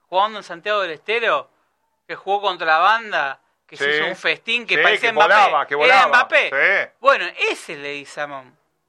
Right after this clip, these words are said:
Speaker 1: Con, con tramos para, con otro, en ese me-, no, en ese momento estaba con otro esquema San Lorenzo. Ese es Leguizamón. Ese es Leguizamón. Por eso te digo, es un jugador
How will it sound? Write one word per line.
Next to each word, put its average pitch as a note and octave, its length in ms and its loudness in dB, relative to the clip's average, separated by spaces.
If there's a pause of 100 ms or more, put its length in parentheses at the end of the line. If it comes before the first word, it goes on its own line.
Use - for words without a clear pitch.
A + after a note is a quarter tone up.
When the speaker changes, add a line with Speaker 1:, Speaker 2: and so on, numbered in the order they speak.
(340)
Speaker 1:
Con, E3+ 300 -6 (180)
con F3 400 -4
tramos C4+ 320 0
para, F#3 260 0
con E3 220 -2
otro, A3+ 160 0
en G#3 80 2
ese A3 140 -8
me-, A3+ 220 -8
no, F#3+ 160 -4
en G3+ 240 -6 (100)
ese F#3 180 -10
momento F#3+ 280 -10
estaba F#3 200 -2
con F3+ 100 -8
otro F#3 180 -8
esquema F3 360 -4
San D#3 140 -12
Lorenzo. D#3+ 560 -8 (1120)
Ese E4 300 -8
es E3 40 -10
Leguizamón. C#3+ 600 -12 (1120)
Ese F#4+ 260 -10
es D#3 80 -12
Leguizamón. D3 460 -12
Por G#3+ 100 2
eso A#3+ 160 -8
te G3+ 80 -8
digo, G3 140 -6
es G3 80 -18
un A3 100 -18
jugador B3+ 640 0